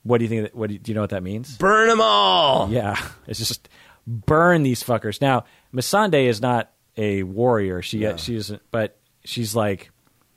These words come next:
Speaker 1: "Burn these." Now,
Speaker 2: I don't
Speaker 1: let
Speaker 2: think she meant burn all the little babies, but
Speaker 1: Well,
Speaker 2: <laughs>
Speaker 1: so let's
Speaker 2: She might have. <laughs>
Speaker 1: let's put this in another context. Let's make this, you know, Karth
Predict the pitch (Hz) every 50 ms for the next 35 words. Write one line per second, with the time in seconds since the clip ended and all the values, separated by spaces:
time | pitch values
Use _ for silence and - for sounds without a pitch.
0 | _ _ _ _ _ _ _ _ _ - 113 101 98 92 - 143 143 143 139 123
1 | 113 - 151 151 135 95 - - _ _ _ _ - 139 143 151 - 170 139 -
2 | - 151 131 127 123 120 110 - 131 123 113 110 104 95 98 90 - _ _ _
3 | _ _ _ - 95 87 - 151 175 156 101 92 87 85 - - - - 160 165
4 | 165 160 160 160 160 - - 170 - - - - 127 - - - - 185 185 170
5 | 160 156 - - - - - - 151 170 196 196 - 262 247 110 - 98 113 117
6 | - _ - - - - 151 175 - - - - 202 202 - 190 175 156 - -
7 | - - - 139 135 135 131 135 131 127 123 - 147 156 160 151 - 113 98 -
8 | - 131 123 - - 151 143 139 - - 135 127 120 - - - - - _ _
9 | _ _ _ _ _ 135 131 110 107 101 - _ - - 180 170 117 90 95 -
10 | - -